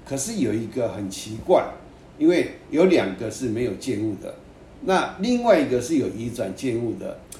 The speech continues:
可是它的下面的注明，有一个地方注明又是土地又是零，所以我很纳闷，因为按照这个的时间序和当时我有到现场去看，因为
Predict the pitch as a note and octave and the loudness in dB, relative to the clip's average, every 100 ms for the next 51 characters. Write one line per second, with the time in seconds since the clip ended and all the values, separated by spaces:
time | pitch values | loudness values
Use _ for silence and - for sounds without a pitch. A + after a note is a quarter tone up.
0 | - - - - C3+ G3+ A3 F#3 G3+ F#3 | -20 -20 -18 -4 -4 -2 0 2 4 4
1 | C#3 - F#3 D#3+ F#3 D#3 C3 - G3 C3 | 2 2 4 6 6 6 4 2 4 4
2 | A2+ A2+ A#2+ B2 B2 B2 C3 F3+ E3 E3 | 2 0 -2 -2 -2 0 0 2 4 4
3 | D#3+ F#3+ C3 A#2+ D#3 D3+ - C#3 - - | 2 2 2 4 4 2 2 0 0 -10
4 | - - A2+ A2+ F#3 F3 E3 E3+ A#2 G#2+ | -20 -8 -6 0 2 4 4 2 2 0
5 | A#2+ B2+ - - - - - - G3 - | 0 -2 -6 -20 -20 -20 -4 4 4 6
6 | D3 F3 - - G2+ B2+ E3+ A#2 C3+ D3+ | 4 2 0 -4 0 2 2 2 2 2
7 | - - F#3 G3+ F#3 F#3+ F3 D3+ D3 F#3 | 0 0 2 4 2 2 2 2 2 4
8 | D#3+ C3 A#2+ - F3 C#3+ C3 C3 A#2+ A#2 | 6 4 -2 -2 2 2 2 -2 -2 -8
9 | - A#2+ A2+ D3 D3 D3 - E3+ A2 - | -8 -10 -4 0 2 2 0 -2 -2 -4
10 | - - - E3+ D3+ B2+ D3 D3 - B2 | -18 -20 -2 4 4 4 0 0 -2 -6
11 | A#2+ C#3 C#3 G#2 G#2 - A#2 G#2+ D#3 C#3 | -4 -4 -2 -2 -4 -6 -10 -4 0 0
12 | B2+ D#3 G2 G2 C3 - E3 G#2+ - - | 2 -2 -2 -6 -10 -4 -4 -4 -8 -20
13 | - E3 | 2 2